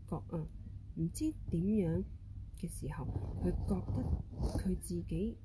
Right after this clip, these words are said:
已經知道點樣去療癒自己啦。佢只係爭一啲啲嘢嘅啫，就係佢用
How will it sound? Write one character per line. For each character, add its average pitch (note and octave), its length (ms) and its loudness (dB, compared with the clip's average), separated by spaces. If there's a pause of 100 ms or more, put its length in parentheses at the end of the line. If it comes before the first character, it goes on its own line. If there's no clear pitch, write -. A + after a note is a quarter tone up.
(300)
已 G#3+ 140 2
經 E4+ 160 4
知 E4+ 180 2
道 C#4+ 120 0 (480)
點 D#3+ 160 6
樣 A#3 260 6
去 G3 80 4
療 D3+ 140 2
癒 C#3+ 160 2
自 - 160 -2
己 C3 180 0
啦。 D#3+ 120 2 (800)
佢 F#3 200 4
只 - 160 -2
係 A3 260 2
爭 B3 240 4
一 B3 160 4
啲 A#3+ 220 0
啲 - 20 2
嘢 F3 300 6
嘅 E3+ 100 2
啫， A#3+ 140 2 (440)
就 F#3 220 4
係 F3 420 0 (880)
佢 A3+ 400 6 (200)
用 A3 600 8